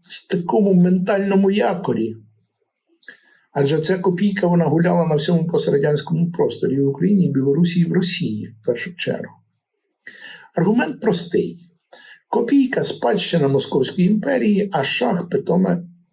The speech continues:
питоме українське слово, яке вживали ще за Гетьманщини. На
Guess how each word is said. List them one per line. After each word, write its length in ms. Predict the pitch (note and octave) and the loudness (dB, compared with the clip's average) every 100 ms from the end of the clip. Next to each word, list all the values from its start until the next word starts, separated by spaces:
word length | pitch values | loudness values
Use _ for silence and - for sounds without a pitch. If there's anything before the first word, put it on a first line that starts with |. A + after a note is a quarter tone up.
| - | -8
питоме 360 | B2 G3 G3+ | -4 0 2
українське 540 | C#3+ - A#2+ D3 - F3 | 2 0 0 0 -2 -8
слово, 500 | - G#2+ B2 G#2 G#2+ | -6 -2 0 2 2
яке 240 | A#2 - | 0 -2
вживали 480 | A#2 A2+ A#2+ E3 D#3 | -2 0 0 0 -2
ще 300 | - - F3 | -6 -4 -2
за 200 | D3 C#3 | 0 -2
Гетьманщини. 1160 | - D3+ - - G2+ G2 - - - G#2 G#2+ - _ _ - - - - - - _ - | 0 -4 -6 -4 -4 -4 -6 -6 -4 -4 -4 -8 _ _ -20 -20 -20 -20 -20 -20 _ -4
На 500 | C3+ D#3 D3+ - | 0 2 0 -2